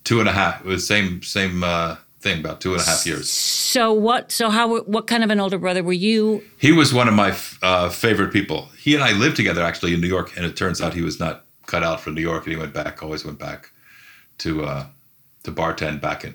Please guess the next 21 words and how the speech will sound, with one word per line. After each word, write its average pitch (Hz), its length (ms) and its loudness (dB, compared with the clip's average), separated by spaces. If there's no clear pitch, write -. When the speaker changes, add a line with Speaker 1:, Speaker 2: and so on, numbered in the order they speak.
Speaker 1:
in 78 140 -8
Bethlehem. 76 360 -6
Speaker 2:
What 220 100 2
were 226 120 0
his 208 200 2
dreams? 147 560 0
Speaker 1:
He 110 100 2
was 98 220 2
the, 85 140 -2
he 110 160 2
was 98 180 4
the - 80 -4
cu-, - 260 -4
he, 110 120 0
he 113 240 0
was, 98 240 2
he 117 100 2
was 110 220 2
the 90 100 -2
cute 127 240 0
one. 107 320 -2